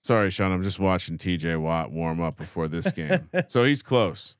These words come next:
Speaker 2: He must be closer than I thought. So
Speaker 1: Did a forty minute pregame war-, warm up on the field tonight.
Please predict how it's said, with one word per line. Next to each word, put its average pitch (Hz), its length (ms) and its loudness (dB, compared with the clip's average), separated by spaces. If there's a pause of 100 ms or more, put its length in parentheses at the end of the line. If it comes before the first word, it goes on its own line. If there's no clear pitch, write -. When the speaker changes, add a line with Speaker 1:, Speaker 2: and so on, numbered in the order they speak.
(100)
Speaker 2:
He 202 80 4
must 226 280 2
be 208 100 -2
closer 175 320 0
than 156 140 -2
I 131 100 0
thought. 117 380 -2
So 101 320 -4 (120)
Speaker 1:
Did 120 120 4
a 110 60 2
forty 123 340 4
minute 117 360 2
pregame 98 520 2
war-, 87 180 -4
warm 90 320 -2
up 85 140 -2 (100)
on 101 240 2
the 101 80 0
field 87 480 -2
tonight. 73 360 -6